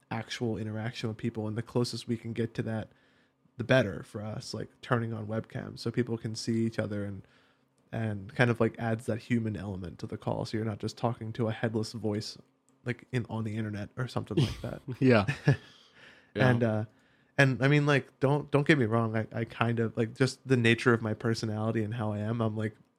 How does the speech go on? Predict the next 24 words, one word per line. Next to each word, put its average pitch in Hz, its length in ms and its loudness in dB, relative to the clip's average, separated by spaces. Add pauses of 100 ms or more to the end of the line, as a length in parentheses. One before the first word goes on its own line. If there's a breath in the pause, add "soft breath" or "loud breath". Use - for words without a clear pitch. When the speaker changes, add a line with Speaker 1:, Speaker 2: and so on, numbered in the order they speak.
Speaker 1:
low-key 120 480 2
thriving 113 560 -2
in 135 160 0
this 147 160 0
situation 151 640 2
right 147 160 2
now. 160 180 0
Like, 127 220 4
I'm 113 140 2
Speaker 2:
<laughs> 113 40 0
Speaker 1:
really 139 280 10
enjoying, 127 680 2
like, 110 200 -2 (180)
all 117 160 2
the 113 80 0
me 110 180 0
time 123 380 2
that 123 100 4
I'm 117 140 2
able 117 220 2
to - 120 0
get. 127 300 0 (100)
Speaker 2:
Mm-hmm. 117 420 0
Speaker 1:
Um, 110 380 2